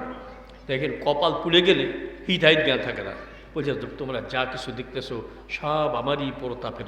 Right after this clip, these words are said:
লীলা।" নাউজুবিল্লাহ বলেন। আর আল্লাহ পাক কেমন যেন বলতে চান,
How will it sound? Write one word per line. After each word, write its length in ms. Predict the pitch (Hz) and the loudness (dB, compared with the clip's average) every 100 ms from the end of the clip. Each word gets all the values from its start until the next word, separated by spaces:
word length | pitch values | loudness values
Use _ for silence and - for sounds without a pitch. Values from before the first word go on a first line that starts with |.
| 104 | -6
লীলা।" 300 | 120 113 95 - - - | -4 -4 -6 -10 -16 -10
নাউজুবিল্লাহ 500 | 120 113 110 101 101 | -4 -2 -2 -4 -4
বলেন। 220 | 92 95 - - - 120 - - - - - | -4 -6 -6 -6 -8 -8 -8 -6 -6 -6 -4
আর 180 | 120 - | -4 2
আল্লাহ 320 | 151 160 170 165 | 4 8 6 6
পাক 120 | 165 - | 2 2
কেমন 240 | 170 180 | 0 0
যেন 140 | 220 220 | 0 0
বলতে 320 | 202 208 208 | 0 0 0
চান, 200 | 202 | 0